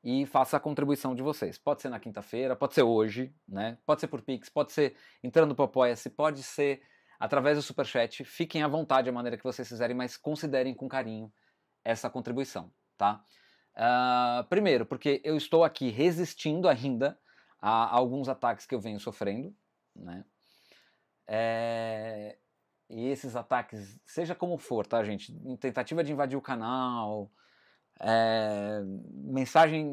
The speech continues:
me ofen-, e-mail agora também, sabe? Me ofendendo.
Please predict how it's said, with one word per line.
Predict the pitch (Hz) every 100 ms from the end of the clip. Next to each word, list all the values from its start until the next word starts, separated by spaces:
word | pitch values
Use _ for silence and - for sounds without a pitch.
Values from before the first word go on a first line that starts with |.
| 135
me | 147 139
ofen-, | 131 135
e-mail | 135 131 143 165 123
agora | 110 - 151 123
também, | 113 107 127 127 104
sabe? | 98 131 117 98 95 _ _ _ _ _ -
Me | 127
ofendendo. | 120 135 110 110 143 139 120 107 107 104 101 104